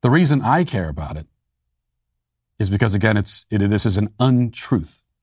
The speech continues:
And I care about the truth a lot more than I care about women's sports or men's sports, for that matter, or fairness, you know.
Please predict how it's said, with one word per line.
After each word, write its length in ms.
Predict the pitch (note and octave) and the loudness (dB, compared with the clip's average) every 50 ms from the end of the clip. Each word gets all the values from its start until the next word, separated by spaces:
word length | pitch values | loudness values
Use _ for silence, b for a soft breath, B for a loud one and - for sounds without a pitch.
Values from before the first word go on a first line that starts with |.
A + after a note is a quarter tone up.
| _ _ _ _ _ _ _ _ _ _ _ - | _ _ _ _ _ _ _ _ _ _ _ -6
And 120 | A#2 A#2 - | -6 -2 0
I 140 | A2+ A2+ | -2 -2
care 160 | G#2 - A2+ A2+ | -2 -2 -4 -2
about 180 | G2+ G#2 F#2 | -2 -2 -4
the 80 | - F#2+ | -4 -4
truth 300 | - - B2+ E2 - - | -2 -2 -2 -2 -2 -2
a 20 | |
lot 180 | G2+ G#2 G#2+ G#2+ | 0 0 0 2
more 140 | A2+ A2+ A2 | 2 0 2
than 80 | G#2 | 2
I 80 | A2 G#2+ | 0 0
care 220 | G#2 - A2+ A2 | 0 -2 -2 -2
about 340 | F#2+ - A2 G2+ G2 G2 - _ - | 0 2 2 2 2 -2 -6 _ -4
women's 380 | G#2 A2 A2+ A#2 A#2 A2+ G#2+ | -2 0 2 2 0 0 -2
sports 560 | - - - C3 A2+ G2 - - - - - _ _ _ _ _ _ _ _ _ _ | -4 -4 -2 -2 -2 -2 -4 -8 -12 -14 -14 _ _ _ _ _ _ _ _ _ _
or 140 | - A#2 B2 | 0 2 4
men's 240 | C3 D#3 F3 E3 - | 4 4 2 2 0
sports, 340 | - - G2 - - - - | -2 -6 -10 -12 -12 -14 -10
for 120 | - G2+ | -6 -4
that 140 | F#2 F2+ D#2+ | -4 -4 -4
matter, 240 | E2 D#2 D2 - _ _ _ _ _ _ _ _ _ _ _ _ _ _ _ _ _ _ _ _ _ _ _ _ _ _ _ _ _ | -6 -10 -14 -16 _ _ _ _ _ _ _ _ _ _ _ _ _ _ _ _ _ _ _ _ _ _ _ _ _ _ _ _ _
or 140 | C3 B2+ A2 | 2 2 2
fairness, 760 | - - - C#3 C#3+ C#3+ C#3 A2 F2+ D#2 - - - - _ _ _ _ _ _ | 0 -2 -2 2 2 2 2 2 -2 -4 -8 -10 -12 -14 _ _ _ _ _ _
you 60 | G2 | -2
know. 220 | G2 F#2+ F#2+ G2 | -2 -2 -2 -4